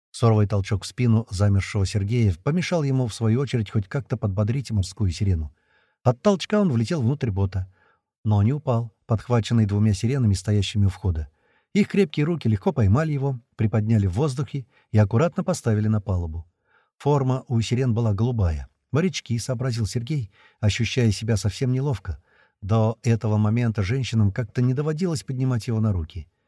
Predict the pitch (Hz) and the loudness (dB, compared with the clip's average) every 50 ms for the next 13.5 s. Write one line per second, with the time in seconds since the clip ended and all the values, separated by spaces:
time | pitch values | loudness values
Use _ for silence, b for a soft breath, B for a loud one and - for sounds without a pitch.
0 | _ _ _ _ _ _ _ - - - 95 101 101 101 98 104 117 - - - | _ _ _ _ _ _ _ -6 0 2 4 4 4 4 4 2 2 -2 -4 -2
1 | 110 104 95 95 92 92 120 120 110 - - - 87 85 95 98 92 104 95 92 | 0 0 0 0 -2 0 0 0 0 -2 -4 -6 -6 -6 -2 2 2 2 2 2
2 | 127 156 165 160 170 165 - - - 110 113 110 - - - - - 98 98 98 | -2 -4 -2 -4 -4 -6 -6 -4 -2 -2 -2 -2 -2 -4 -8 -6 -2 0 0 0
3 | - - 135 - - 147 131 - 107 90 85 90 90 90 - - 98 87 82 80 | 0 -2 -8 -6 -4 -6 -4 -2 -2 -2 -2 0 -2 -4 -2 -4 -6 -4 -4 -6
4 | 78 76 73 73 _ _ _ _ _ _ _ _ _ _ _ _ _ _ _ _ | -6 -8 -10 -14 _ _ _ _ _ _ _ _ _ _ _ _ _ _ _ _
5 | _ _ _ _ _ _ _ _ - 110 104 110 107 107 107 104 117 120 120 117 | _ _ _ _ _ _ _ _ -6 0 2 2 4 4 2 2 2 2 2 2
6 | - 139 139 123 123 110 - - 143 131 - - 156 156 - - - 127 131 147 | 0 0 2 2 2 0 0 -2 -4 -2 0 0 0 0 0 2 2 2 2 2
7 | 143 160 160 147 - 180 175 - - 156 151 151 - 190 180 - 143 143 139 113 | 2 0 -2 -2 -2 -6 -6 -4 -2 -2 -2 -2 -2 -4 -4 -2 0 0 0 0
8 | - 156 160 156 - - 165 180 165 120 107 120 123 _ _ _ _ 104 104 92 | -2 -4 -4 -4 -4 -4 -2 0 2 4 2 2 0 _ _ _ _ 0 0 2
9 | 90 98 92 - - 107 98 95 98 98 95 92 85 85 98 90 76 - B B | 2 0 -2 0 0 0 0 0 2 2 0 0 0 0 0 -2 -2 -4 B B
10 | B B B B B B - 117 120 151 156 139 165 196 156 - 208 190 - 165 | B B B B B B -4 -2 0 2 2 2 2 2 0 0 -2 -2 -2 -6
11 | - - 170 170 165 165 156 - 120 95 85 - - b b b b b - 156 | -4 -2 -2 0 0 -2 -2 0 0 0 0 -2 -8 b b b b b -2 0
12 | 196 202 170 - - 156 143 _ - 139 143 160 185 196 180 123 113 151 - - | 2 2 0 2 0 0 0 _ 0 0 0 2 2 2 2 2 0 -2 -2 0
13 | - 120 110 95 92 - - 131 120 | 4 4 4 4 2 -2 -6 -10 -10